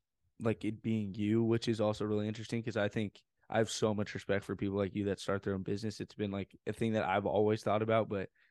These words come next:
it's been, like, "What is it gonna be?" Is it, and I've just never done it. But in, like, work too, it's like, yeah, you go close a deal or you do something, but it's always for,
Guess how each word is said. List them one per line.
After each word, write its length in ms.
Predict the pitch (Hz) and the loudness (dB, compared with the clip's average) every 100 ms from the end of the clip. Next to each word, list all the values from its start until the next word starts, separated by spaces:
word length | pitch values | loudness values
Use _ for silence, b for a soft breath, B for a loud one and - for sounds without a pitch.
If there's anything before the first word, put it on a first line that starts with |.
| _ | _
it's 140 | 107 - | -8 -2
been, 140 | 104 | -2
like, 140 | 98 | -2
"What 240 | 98 98 98 | -2 -2 0
is 140 | 95 | -2
it 100 | 95 | -4
gonna 160 | 95 98 | -6 0
be?" 380 | 131 135 120 107 | 4 6 6 4
Is 160 | 92 | 0
it, 140 | 98 - _ - | -8 -12 _ -2
and 120 | 117 | 0
I've 140 | 113 107 | 0 0
just 180 | 101 | -6
never 320 | 98 95 98 104 | -4 -4 -2 0
done 180 | 107 123 | 2 2
it. 120 | 113 | 4
But 240 | 113 - _ _ _ _ _ _ - | 4 4 _ _ _ _ _ _ 0
in, 160 | 127 120 | 2 4
like, 280 | 110 - | 2 0
work 520 | - 101 117 127 - - | -8 0 4 4 2 -2
too, 260 | 131 120 | 2 2
it's 320 | 104 - - 113 | 0 -4 -6 -4
like, 260 | 98 - | -4 0
yeah, 140 | 127 110 | 4 4
you 180 | 95 95 | 4 0
go 140 | 104 | -2
close 260 | - 113 101 | 0 -2 -2
a 40 | 98 | -2
deal 260 | 107 101 | 0 0
or 340 | 95 98 92 - - - _ | 0 -4 -6 -12 -20 -20 _
you 100 | 120 113 | -6 0
do 160 | 123 | 2
something, 480 | 113 117 113 123 117 | 4 2 4 2 4
but 140 | 113 104 | 2 2
it's 160 | - | 0
always 380 | - 113 113 104 | 2 4 4 2
for, 720 | - - 107 107 110 113 113 | -4 -8 -2 0 2 0 -2